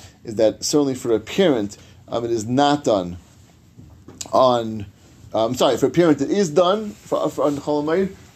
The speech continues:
other relatives is not done. That's the minig Yerushalayim, but that's not the minig of outside Yerushalayim, and that's again one just very detail in, in Kriya how that plays out somewhat differently in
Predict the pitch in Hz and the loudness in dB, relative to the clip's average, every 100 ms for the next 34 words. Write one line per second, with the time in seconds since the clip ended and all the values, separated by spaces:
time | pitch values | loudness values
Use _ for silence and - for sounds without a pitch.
0 | - - 165 156 143 139 117 120 113 107 | -20 0 4 4 2 0 -6 -4 -4 -4
1 | 104 151 156 143 139 127 123 131 151 180 | -6 -6 -2 0 2 0 0 2 2 2
2 | 139 117 - 139 143 123 120 107 104 92 | -2 -4 -2 0 0 -2 -2 -2 -2 -2
3 | 117 120 107 110 147 220 214 202 - - | -2 -2 -2 0 2 2 2 -4 -16 -20
4 | - 127 120 131 - - - - 120 117 | -18 -10 -4 -4 -4 -8 -8 -4 -2 0
5 | 120 113 101 101 104 117 107 90 113 139 | 0 0 -2 -4 -2 0 2 2 0 2
6 | 131 110 101 120 110 98 110 110 170 131 | 4 2 2 -4 -6 -8 -12 0 4 4
7 | 104 - - - 117 113 - 113 104 98 | 2 -6 -20 -8 -2 -2 0 0 0 0
8 | 117 110 107 120 107 98 85 98 | 0 0 0 -2 0 2 2 0